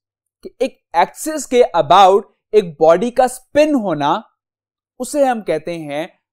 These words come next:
रोटेटरी मोशन। Like for example, motion of wheel about its axis। आपने सुना होगा कि वो जो व्हील का सेंट्रल पार्ट होता है उसे हम कहते हैं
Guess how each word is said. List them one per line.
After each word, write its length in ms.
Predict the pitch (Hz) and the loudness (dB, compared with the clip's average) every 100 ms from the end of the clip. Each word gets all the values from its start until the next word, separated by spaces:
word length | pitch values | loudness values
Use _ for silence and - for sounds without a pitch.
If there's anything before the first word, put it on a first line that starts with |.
| 147 | -12
रोटेटरी 640 | 165 - 196 196 208 240 | -10 0 0 0 -10 -8
मोशन। 480 | 185 131 131 165 113 _ _ _ _ _ _ | -8 -10 -12 -14 -14 _ _ _ _ _ _
Like 160 | 123 139 | -10 -6
for 180 | 180 165 | -2 -4
example, 520 | 156 170 202 185 190 220 _ _ _ _ - | 0 2 2 2 -2 -4 _ _ _ _ -16
motion 420 | 151 202 208 247 | -6 -6 -4 -4
of 160 | 240 165 | -6 -4
wheel 220 | 185 208 226 165 | -8 -6 -6 -4
about 420 | 156 175 185 - | 0 0 0 -8
its 120 | 175 - | -14 -10
axis। 340 | 139 - 143 - - _ _ _ _ _ _ _ _ _ _ _ _ _ _ _ _ _ _ - | -10 -10 -16 -16 -20 _ _ _ _ _ _ _ _ _ _ _ _ _ _ _ _ _ _ -8
आपने 240 | 151 - 220 | -8 -8 -12
सुना 220 | - 233 | -4 -2
होगा 260 | 190 156 208 _ _ _ _ - | 0 -2 -6 _ _ _ _ -14
कि 60 | |
वो 120 | 196 | -10
जो 320 | 220 240 - _ 147 | -2 -2 -2 _ -20
व्हील 300 | 123 175 196 | -12 -10 -4
का 140 | 233 | -4
सेंट्रल 380 | - 196 185 254 | -4 -10 -10 -8
पार्ट 280 | 220 196 208 | -4 -4 -4
होता 180 | 196 | -10
है 20 | 233 | -10
उसे 120 | 254 | -10
हम 60 | |
कहते 200 | 233 233 | -10 -12
हैं 100 | 320 | -12